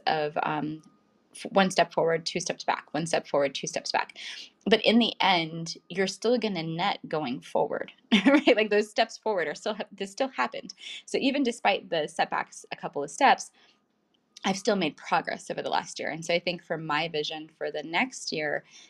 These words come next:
is to really start bumping up the numbers, because now that I have the pieces that I'm comfortable with, and now that I feel like I'm not ready to completely scale, I'm ready to scale to the next level,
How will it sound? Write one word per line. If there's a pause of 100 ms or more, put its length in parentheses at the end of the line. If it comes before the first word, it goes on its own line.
(160)
is
to
really
start
bumping
up
the
numbers,
because
now
that
I
have (500)
the
pieces
that
I'm
comfortable
with, (120)
and
now
that
I
feel
like
I'm
not
ready
to (100)
completely
scale, (360)
I'm
ready
to
scale
to
the
next
level,